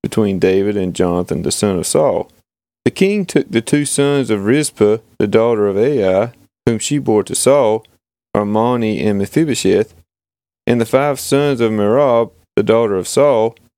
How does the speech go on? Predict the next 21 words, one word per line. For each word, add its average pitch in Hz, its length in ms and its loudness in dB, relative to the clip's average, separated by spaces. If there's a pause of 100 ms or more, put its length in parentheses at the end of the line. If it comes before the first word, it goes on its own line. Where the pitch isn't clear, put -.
(100)
whom 120 140 0
she 139 200 -2
bore 123 220 2
to 110 280 2
Adriel, 110 600 0 (140)
the - 100 -4
son 113 260 0
of 101 120 -2
Barzillai, 104 920 2 (100)
the - 140 -2
Mahalathite, 104 840 0 (600)
and 113 120 0
he 160 120 0
gave 175 380 0
them 113 200 0
into 123 220 -2
the 147 160 0
hands 107 320 0
of 113 140 0
the 117 120 -2
Gibeonites, 104 760 -2